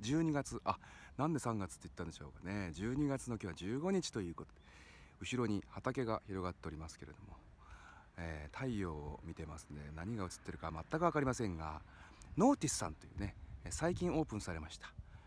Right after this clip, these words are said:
えー、この畑をやってらっしゃる方がオープンさせたレストラ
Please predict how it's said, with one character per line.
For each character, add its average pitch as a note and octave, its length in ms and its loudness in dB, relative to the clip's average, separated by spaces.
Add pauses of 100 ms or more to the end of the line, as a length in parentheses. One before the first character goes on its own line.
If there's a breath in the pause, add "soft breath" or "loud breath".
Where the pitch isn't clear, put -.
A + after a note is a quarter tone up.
(140 loud breath)
え D#2 640 -2
ー、 - 20 -12
こ - 80 -4
の D#2 60 0
畑 F#2 400 -2
を F#2 100 2
や F2 100 0
っ E2 40 -6
て - 180 -8
ら E2+ 80 0
っ E2 40 -4
し - 120 -8
ゃ E2 60 -6
る D2+ 80 -6
方 D#2 260 -6
が B2 320 6 (720 loud breath)
オ E2 140 -2
ー E2 40 -4
プ F#2 100 -4
ン F2 60 0
さ F2 140 -4
せ F2 100 -6
た E2 240 0
レ G2 100 0
ス - 120 -4
ト D3+ 100 4
ラ G#2 260 4